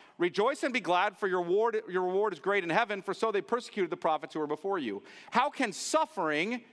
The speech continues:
for the name of Christ be a blessing? Friends, the answer for Paul is simple, and it's in this beautiful digression that we call the gospel.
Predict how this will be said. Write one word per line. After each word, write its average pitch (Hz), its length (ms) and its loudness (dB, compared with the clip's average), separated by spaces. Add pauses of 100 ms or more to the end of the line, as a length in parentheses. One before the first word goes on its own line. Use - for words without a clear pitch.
(300)
for 208 100 2
the 208 80 2
name 226 160 2
of 175 80 -8
Christ 233 400 0
be 214 140 2
a 185 60 2
blessing? 170 760 0 (720)
Friends, 233 200 2
the 240 120 4
answer 277 200 0
for 208 140 -2
Paul 240 320 2
is - 80 -6
simple, 165 600 -2 (480)
and 185 200 4
it's 190 180 0
in 240 120 2
this 240 140 0
beautiful 240 540 0
digression 175 880 0 (340)
that 208 100 2
we 208 80 0
call 185 280 2
the 185 80 -4
gospel. 185 760 0